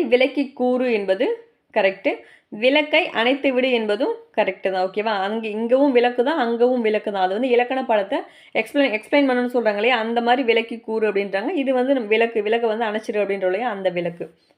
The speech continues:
அப்ப ஆப்ஷன் டி தான் வந்து கரெக்ட். ஆறு இச்சொல்லுக்குரிய இருபொருள் தருக.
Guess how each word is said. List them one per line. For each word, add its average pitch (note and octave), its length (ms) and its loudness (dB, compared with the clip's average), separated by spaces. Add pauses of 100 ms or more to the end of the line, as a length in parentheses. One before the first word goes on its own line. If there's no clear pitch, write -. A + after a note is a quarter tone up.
(240)
அப்ப - 200 -2
ஆப்ஷன் A3 320 -2
டி G#3+ 100 -4
தான் G#3+ 180 -4
வந்து A3+ 160 -10
கரெக்ட். F3 300 -4 (680)
ஆறு C#4 400 2
இச்சொல்லுக்குரிய B3 720 0 (100)
இருபொருள் B3 520 2
தருக. F#3 240 0